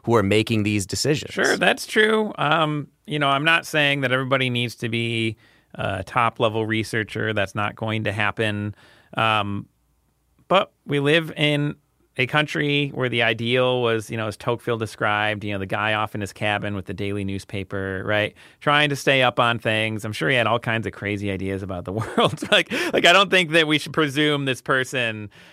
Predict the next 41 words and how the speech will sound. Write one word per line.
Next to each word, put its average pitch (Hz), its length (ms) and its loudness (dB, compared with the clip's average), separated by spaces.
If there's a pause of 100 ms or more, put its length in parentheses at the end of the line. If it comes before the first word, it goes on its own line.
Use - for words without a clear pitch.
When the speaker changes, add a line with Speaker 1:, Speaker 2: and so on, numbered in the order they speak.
(100)
Speaker 2:
you 131 100 -2
know, 113 320 2
was 120 240 2
necessarily 127 800 2
the 110 100 -2
most 110 280 -4
level-headed 117 600 0
or 107 120 -2
educated 110 560 -4
person, 135 560 -2 (320)
but 208 100 -2
they 214 80 4
were 208 80 2
trying 160 320 0
to 143 60 -4
stay 135 420 2
involved. 131 640 -2
And, 117 520 0
I 131 100 -2
mean, 131 180 0
yeah, 147 200 4
there 131 260 2
are 127 40 0
che-, 135 240 -6 (100)
fact 120 360 0
checkers 117 460 -2
that 110 280 0
have 110 140 -6
been 110 180 -2
politicized. 110 680 -2
There's 101 180 -8
some 123 240 0
that - 160 -6
people 107 200 -8
just 120 200 -8
claim 120 280 -2
are 110 120 -2
politicized 104 580 -4
but - 100 -10
are 101 60 -8
fine. 101 500 -6